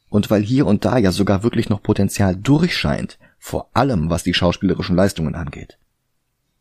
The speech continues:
Aber Nolan war scheinbar einfach nicht interessiert an einer wirklich guten, überzeugenden Geschichte.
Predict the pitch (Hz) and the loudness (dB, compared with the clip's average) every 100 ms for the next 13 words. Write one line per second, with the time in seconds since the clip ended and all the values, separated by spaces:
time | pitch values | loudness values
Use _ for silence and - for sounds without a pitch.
0 | _ 85 92 98 110 143 139 90 - 87 | _ 0 2 4 4 2 0 -2 0 0
1 | 90 98 104 - 92 - 113 - 90 - | 0 0 -2 -4 -4 -4 -6 -2 -2 -2
2 | 98 - 80 - 104 101 - - - _ | -6 -4 -6 0 2 2 0 -20 -20 _
3 | _ 101 - 92 80 90 101 98 - 98 | _ -2 2 2 2 0 0 -2 -2 -2
4 | - 87 - _ - 95 87 - - 87 | 2 0 0 _ -4 0 0 0 2 4
5 | 87 82 85 80 - 85 - | 4 2 2 -2 -6 -10 -14